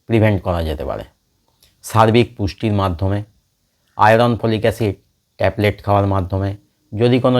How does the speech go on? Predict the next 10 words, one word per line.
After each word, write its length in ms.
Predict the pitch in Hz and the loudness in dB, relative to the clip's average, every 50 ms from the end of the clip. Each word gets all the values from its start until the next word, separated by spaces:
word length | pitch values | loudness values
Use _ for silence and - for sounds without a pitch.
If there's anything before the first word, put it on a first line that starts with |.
| 110 | 2
জেনেটিক 400 | 95 110 107 110 107 95 113 98 - | 2 0 0 0 -2 -2 -4 -6 -6
সমস্যা 420 | - - 98 95 92 85 - 104 95 | -6 -6 -4 -4 -4 -4 -4 -4 -2
থাকে, 280 | - 92 87 - 95 87 78 - _ _ _ _ _ _ _ _ - | -2 -4 -4 -4 -6 -6 -6 -10 _ _ _ _ _ _ _ _ -2
তাহলে 340 | 110 110 117 120 117 110 101 95 101 - _ _ _ _ _ _ _ _ _ _ _ _ _ | 2 4 4 4 4 2 2 0 -4 -12 _ _ _ _ _ _ _ _ _ _ _ _ _
জেনেটিক 540 | 104 95 92 113 110 117 113 107 123 120 107 - - | -10 -2 -2 0 0 2 0 0 0 -2 -2 -4 -4
অ্যাসেসমেন্ট 680 | - 98 95 - 110 104 - - 110 107 101 98 95 - _ _ _ _ | -4 -4 -2 -2 -4 -4 -4 -4 -4 -2 -2 -4 -4 -8 _ _ _ _
করে 220 | 104 95 95 95 92 | -4 -2 0 0 0
নিয়ে, 220 | 92 92 95 98 98 - _ _ _ _ _ _ _ _ _ _ _ _ _ _ _ _ _ _ _ _ _ | 0 0 -2 -4 -6 -12 _ _ _ _ _ _ _ _ _ _ _ _ _ _ _ _ _ _ _ _ _
অথবা 360 | 117 117 - 135 131 131 120 104 95 95 - _ _ _ _ _ _ _ _ _ _ | -2 0 2 4 6 6 6 4 2 -2 -10 _ _ _ _ _ _ _ _ _ _
মা 220 | 101 104 104 107 | -6 -2 -2 0